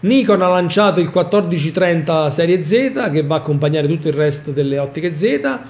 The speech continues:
E, e questa è una cosa molto interessante, Atomos annuncia che si potrà registrare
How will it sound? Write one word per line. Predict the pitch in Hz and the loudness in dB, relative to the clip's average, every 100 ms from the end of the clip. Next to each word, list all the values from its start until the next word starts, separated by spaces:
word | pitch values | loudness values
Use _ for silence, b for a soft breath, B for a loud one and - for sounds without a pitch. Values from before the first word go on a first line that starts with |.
| B B B B B - - - - - - - - - - - - - - - | B B B B B -20 -20 -20 -20 -20 -20 -20 -20 -20 -20 -20 -20 -20 -20 -4
E, | 277 311 311 - - - | 0 0 -2 -10 -20 -6
e | 147 143 | -4 0
questa | 190 180 - | 2 2 0
è | 139 | -2
una | 143 | 2
cosa | 180 160 | 2 2
molto | 135 170 302 311 247 180 - | 0 2 4 6 6 4 0
interessante, | 156 202 247 - 285 330 - 262 254 - | -2 0 0 0 0 0 -2 -2 -4 -2
Atomos | 254 220 190 202 226 226 - 233 254 - | 2 2 2 2 2 0 0 0 0 0
annuncia | 240 285 269 233 220 240 254 - | 0 2 2 2 0 -2 -4 -6
che | 247 240 - - - | 2 2 0 -12 -16
si | - 202 | -8 0
potrà | 214 220 185 - | 2 2 0 -2
registrare | 185 196 214 - 220 175 120 | -4 -2 -4 0 2 0 -2